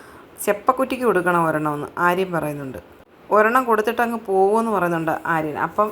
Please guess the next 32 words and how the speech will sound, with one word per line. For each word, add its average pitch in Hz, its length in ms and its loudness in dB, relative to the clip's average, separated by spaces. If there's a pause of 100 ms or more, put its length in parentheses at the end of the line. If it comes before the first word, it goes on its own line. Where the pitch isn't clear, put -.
(100)
അനുമോള് 196 360 -2
പറയാണ്, 190 380 2 (420)
"അന്ന് 220 440 2
നിൻ്റെ 208 300 -2
കഴുത്തിന് 208 400 0
മുകളിൽ 185 480 -2
തല 180 180 0
കാണില്ല." 151 420 -2 (1000)
അപ്പം 190 220 2
ആര്യൻ 208 380 4
ചിരിക്കുന്നുണ്ട്. 190 580 -4
എന്നിട്ട് 196 260 -2
ചോദിക്കുക, 214 220 -2
"നിനക്കെന്താ 240 520 0
പ്രശ്നം? 196 360 -2
നിനക്കെന്താ 226 400 0
വെസൽ 190 380 -2
കഴിയുക? 175 380 2 (440)
നിൻ്റെ 240 220 2
ഇഷ്ടത്തിനനുസരിച്ചാണോ 262 920 2
ഈ 233 100 -4
വീട്ടിൽ 226 320 -2
ജീവിക്കുന്നത്? 196 600 -2 (440)
അത് 214 240 2
നീയും 220 220 2
കൂടെ 247 120 4
വിചാരിക്കണമെന്ന്" 208 760 0
അനുമോള് 190 380 2
പറയുന്നുണ്ട്. 165 520 0
"ഞാൻ 226 260 0
എന്ത് 254 160 -2
വിചാരിക്കണം? 208 640 0